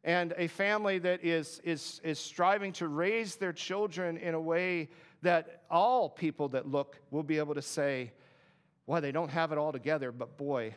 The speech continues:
I like that part of that, and I want to follow. I want to follow that." They, they in, in the midst of everything that we have all lived through in the last four years,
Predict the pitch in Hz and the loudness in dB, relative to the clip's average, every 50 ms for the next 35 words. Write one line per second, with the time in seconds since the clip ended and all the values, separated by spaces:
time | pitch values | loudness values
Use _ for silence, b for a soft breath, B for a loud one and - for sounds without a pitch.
0 | B B B _ - 127 123 123 135 143 147 - - 147 139 127 - - - 135 | B B B _ -8 -6 -2 0 0 0 0 0 -2 -2 -2 -4 -6 -8 -6 -4
1 | 127 117 117 110 104 110 107 104 110 - - _ _ _ _ _ _ _ _ - | -4 -4 -4 -6 -8 -8 -8 -10 -10 -14 -18 _ _ _ _ _ _ _ _ -8
2 | 139 139 131 123 123 127 147 151 156 156 - 143 - - - 127 117 120 123 123 | -6 -4 -4 -4 -4 -4 -4 -4 -4 -6 -10 -14 -10 -4 -2 -2 0 0 -2 -4
3 | 120 104 98 98 _ _ _ _ _ _ _ _ _ _ _ _ _ _ _ _ | -6 -10 -12 -16 _ _ _ _ _ _ _ _ _ _ _ _ _ _ _ _
4 | - - 131 131 147 151 147 - 151 - - - 139 127 135 147 143 135 120 107 | -6 -4 -2 -2 -2 -4 -4 -6 -10 -8 -4 0 2 2 2 2 0 -2 -4 -4
5 | 113 101 104 - - - - _ - 135 175 180 165 156 B B B B B B | -6 -8 -8 -12 -16 -20 -20 _ -2 0 0 0 0 -4 B B B B B B
6 | B B B - 185 180 180 180 - 180 180 175 165 - - 175 180 190 190 180 | B B B 2 2 2 2 -2 -2 -2 -4 -4 -4 -6 -6 -2 -2 0 0 0
7 | 170 185 202 220 220 - - - - - 202 190 180 175 170 160 143 - - - | 0 2 2 2 2 0 -4 -10 -4 0 2 4 4 4 2 0 -2 -10 -18 -20
8 | - - - 220 247 262 262 302 277 247 277 277 254 233 196 185 180 208 254 269 | -18 -4 2 4 4 4 4 2 0 0 0 2 2 2 0 0 -4 -2 0 2
9 | 254 220 170 240 - - 269 302 339 320 269 190 135 - - - - - - _ | 2 2 2 0 0 4 8 8 8 8 8 4 2 -2 -10 -14 -20 -20 -20 _
10 | _ _ _ _ _ _ _ _ _ _ - 175 214 220 196 151 - 202 202 196 | _ _ _ _ _ _ _ _ _ _ 0 4 4 4 4 4 -2 -2 -2 0
11 | 196 180 170 165 170 175 180 180 175 - - - - - 185 170 165 156 147 147 | 0 0 0 0 2 2 0 0 0 -4 -8 -12 -10 -6 -2 -2 0 0 0 -2
12 | 143 127 110 98 87 - - - - - | -4 -4 -6 -8 -10 -12 -12 -12 -14 -16